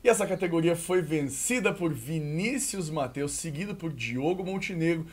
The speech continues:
o melhor Men's Physique do Brasil em Mister Olímpia de todos os tempos. Há cerca de um mês atrás, o Diogo conseguiu o incrível feito de ficar com a terceira colocação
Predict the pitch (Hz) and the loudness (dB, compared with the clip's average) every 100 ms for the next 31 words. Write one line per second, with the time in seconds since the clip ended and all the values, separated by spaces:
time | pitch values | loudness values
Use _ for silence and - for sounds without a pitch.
0 | - - 208 226 190 180 202 202 180 190 | -10 -4 6 8 8 8 6 4 0 -2
1 | 190 - 185 135 165 165 151 160 160 151 | -2 -4 -4 -4 -4 -4 -2 2 4 4
2 | 151 156 185 226 220 185 202 214 - 180 | 2 0 0 0 0 2 2 -2 0 0
3 | 160 127 135 175 160 127 123 156 143 131 | 2 0 0 -2 -4 -8 -6 -6 -6 -8
4 | - 156 147 165 165 160 160 156 151 175 | -10 -10 -6 -6 -4 -4 -2 -2 0 0
5 | 160 - 151 156 - - - 139 135 170 | 0 0 2 0 -2 -16 -6 0 2 2
6 | 165 165 165 156 160 170 160 170 196 190 | 0 -4 -4 -4 -2 -2 -2 -2 0 0
7 | 170 - 165 170 147 - 147 - 156 156 | -2 0 0 0 -6 -4 -4 -2 -4 0
8 | 160 151 - 190 196 196 170 165 139 - | -2 0 -2 -2 -2 0 2 2 -2 -2
9 | 170 | -2